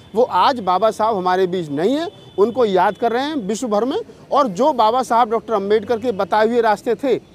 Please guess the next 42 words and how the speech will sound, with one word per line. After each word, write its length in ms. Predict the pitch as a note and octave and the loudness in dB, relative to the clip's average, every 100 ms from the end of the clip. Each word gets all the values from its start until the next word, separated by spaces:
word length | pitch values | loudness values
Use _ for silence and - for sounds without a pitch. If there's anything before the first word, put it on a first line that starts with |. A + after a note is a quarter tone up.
| - - - - | -20 -20 -20 -4
उन 160 | B3+ D4 | 0 2
पर 200 | D#4+ D#4 | 2 0
चलने 340 | C4 A3+ A3+ | 0 0 0
का 140 | A3+ C4 | 0 -2
प्रयास 420 | G3+ F#3 G3 G#3 | 0 2 2 2
कर 160 | A#3+ | 0
रहे 120 | A#3+ C4 | 0 -2
हैं। 100 | B3+ | 0
लोगों 280 | G#3+ A3 | 0 0
को 140 | G#3 A3+ | 0 0
बता 360 | E3 D#3 F#3+ | 0 0 0
रहे 100 | G#3 | 2
हैं 80 | A#3 | 0
कि 60 | A#3+ | 0
बाबा 280 | F#3+ F#3 G#3 | 0 0 0
साहब 240 | A3+ A3 | 0 2
आज 180 | F#3 F3 | 0 0
के 100 | G3+ | -4
दिन 120 | F#3+ | -2
हमारे 260 | F3+ F3 F3 | -2 -2 0
बीच 180 | E3+ D#3 | -2 0
नहीं 180 | F#3 | 0
रहते, 220 | A#3+ A3 A3 | 0 0 -2
छः 160 | G#3+ | -2
दिसंबर 400 | G3 G3 G#3+ A3 | -2 -4 -4 -2
उन्नीस 180 | G#3 G#3 | -2 -4
सौ 80 | G#3 | -4
छप्पन 320 | G3 - A3 | -6 -6 -6
को। 160 | B3+ D4 - - - - | -4 -6 -8 -20 -20 -6
वो 180 | F#3+ G4 | 2 4
बता 280 | E4+ B3 B3+ | 4 2 0
करके 260 | A#3 G#3+ G#3 | 0 -2 0
गए 140 | A3 | 0
थे, 120 | C#4+ | -2
"मेरे 300 | B3 A3+ B3 | 2 4 4
जाने 280 | A3 G3+ G3 | 0 0 0
के 60 | E3+ | 0
बाद 220 | E3+ D3 | -2 -2
आपको 240 | C#3 C#4 | -6 -6
क्या 180 | C#4+ D#4 | 0 0
करना 240 | F#3 C3+ | 0 -4
है।" 100 | A#2 | -8